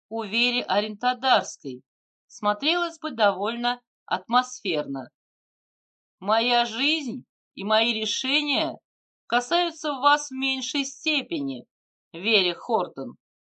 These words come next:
И снова лицо девушки скривилось, напоминая сушеный тарус. Такие эмоции совершенно не шли ей, делая отчужденной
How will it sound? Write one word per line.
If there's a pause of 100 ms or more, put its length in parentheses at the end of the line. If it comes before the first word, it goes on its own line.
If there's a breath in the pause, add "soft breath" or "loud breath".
(300)
И
снова
лицо
девушки
скривилось,
напоминая
сушеный
тарус. (640)
Такие
эмоции
совершенно
не
шли
ей, (180)
делая
отчужденной